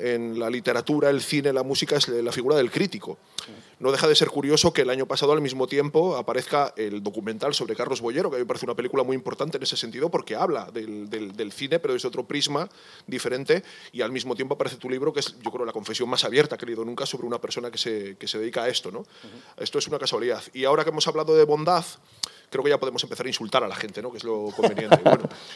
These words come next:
Speaker 1: eh, yo os voy a decir el, lo que, lo que más he admirado de este libro, una de las cosas que más he admirado, ha sido que este es la antítesis de los putos libros del cabrón del Nick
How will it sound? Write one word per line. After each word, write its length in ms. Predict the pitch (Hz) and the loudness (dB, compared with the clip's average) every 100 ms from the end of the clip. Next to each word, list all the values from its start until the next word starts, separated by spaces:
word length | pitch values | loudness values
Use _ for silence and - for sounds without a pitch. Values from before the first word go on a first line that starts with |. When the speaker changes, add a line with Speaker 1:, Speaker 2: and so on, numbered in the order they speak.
| - - _ - - | -20 -20 _ -20 -6
Speaker 1:
eh, 200 | 131 135 | -2 -2
yo 80 | 139 | -2
os 80 | 151 | 2
voy 80 | 175 | 6
a 40 | |
decir 240 | 175 190 190 | 6 6 4
el, 360 | 170 156 147 | 4 2 0
lo 80 | 143 | 0
que, 220 | 139 143 139 | 2 0 -2
lo 140 | 143 143 | -6 -4
que 80 | |
más 180 | 160 196 | 2 2
he 40 | 196 | 2
admirado 420 | 175 180 170 165 | 4 8 8 8
de 80 | 147 | 8
este 160 | 151 | 8
libro, 180 | 160 170 | 6 6
una 120 | 147 | 6
de 40 | 147 | 6
las 80 | 139 | 4
cosas 140 | 143 | 2
que 80 | 139 | 4
más 160 | 135 | 0
he 40 | 139 | -2
admirado, 520 | 139 143 160 185 - | 2 6 8 8 6
ha 80 | 135 | 4
sido 260 | 165 170 | 6 4
que 120 | 160 151 | 4 0
este 240 | - 165 | 2 2
es 180 | 156 - | 2 0
la 100 | 127 | -2
antítesis 640 | 127 135 165 180 185 202 139 | -2 2 2 4 4 2 2
de 60 | |
los 180 | 123 120 | 2 2
putos 380 | - 190 185 147 | 0 0 2 2
libros 280 | 151 170 151 | 2 0 -2
del 120 | 131 | -2
cabrón 340 | 160 147 156 | 0 4 4
del 180 | 151 135 | 4 2
Nick 140 | 143 | -2